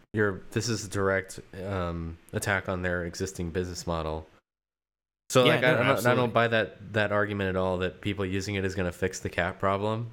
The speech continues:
Speaker 1: because people are already at the caps and it's not, it's not changed, right? And this is just gonna even more exacerbate that. And the, the cable companies are not, it's not their, they're, they have no prerogative to increase the caps.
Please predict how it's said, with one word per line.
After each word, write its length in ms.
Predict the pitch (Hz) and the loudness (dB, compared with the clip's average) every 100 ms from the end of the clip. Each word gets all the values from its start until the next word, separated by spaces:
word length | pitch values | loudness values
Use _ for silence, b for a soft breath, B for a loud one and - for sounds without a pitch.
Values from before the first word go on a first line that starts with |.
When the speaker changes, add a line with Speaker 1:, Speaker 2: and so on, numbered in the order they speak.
| - _ _ | -14 _ _
Speaker 1:
because 260 | 113 120 117 | 0 2 2
people 240 | 147 131 | 0 2
are 60 | 107 | 4
already 260 | 104 95 | 4 2
at 160 | 92 92 | 0 -2
the 80 | 98 | -4
caps 640 | - 85 73 - - - - _ _ _ - | -2 -2 -2 -6 -12 -12 -20 _ _ _ -4
and 180 | 98 90 | -2 -2
it's 160 | 87 95 | -2 -2
not, 320 | 85 80 - _ - | -2 -2 -10 _ -10
it's 160 | - | -4
not 160 | 87 78 | -4 -4
changed, 560 | - 85 76 76 - - - _ _ _ _ _ _ | -4 -4 -4 -8 -12 -16 -20 _ _ _ _ _ _
right? 280 | 90 82 85 92 | -2 0 -2 -2
And 360 | 92 87 85 - - _ _ _ _ _ - | -2 0 -4 -10 -20 _ _ _ _ _ -2
this 180 | 110 | 0
is 100 | 107 | 0
just 180 | 98 101 | -2 -2
gonna 220 | 101 90 85 | 0 0 -2
even 260 | 92 90 | -4 -2
more 320 | 87 95 95 90 | 0 2 2 0
exacerbate 680 | 87 82 - 90 78 76 | -2 -4 -4 -4 -4 -6
that. 280 | - 73 69 - _ _ - | -6 -6 -8 -14 _ _ -2
And 220 | 107 101 | -2 2
the, 260 | 98 92 92 | 0 0 0
the 100 | 101 | -4
cable 380 | - 113 107 107 | 0 0 2 0
companies 500 | 107 98 98 92 90 | -2 -2 -2 -2 0
are 140 | 90 | -2
not, 340 | 87 85 85 - - - | 0 0 -2 -6 -16 -8
it's 160 | - | -2
not 160 | 117 110 | 0 0
their, 180 | 101 90 - _ | -2 -2 -12 _
they're, 220 | 110 110 | 4 4
they 80 | 101 | 4
have 160 | 104 98 | 0 0
no 140 | 101 | -2
prerogative 600 | - 101 92 92 90 85 | 0 2 2 0 -2 -4
to 100 | 90 | -2
increase 420 | 92 85 95 92 - | -2 -2 -2 -2 -2
the 80 | |
caps. 560 | 87 90 80 - - | -2 0 0 -4 -10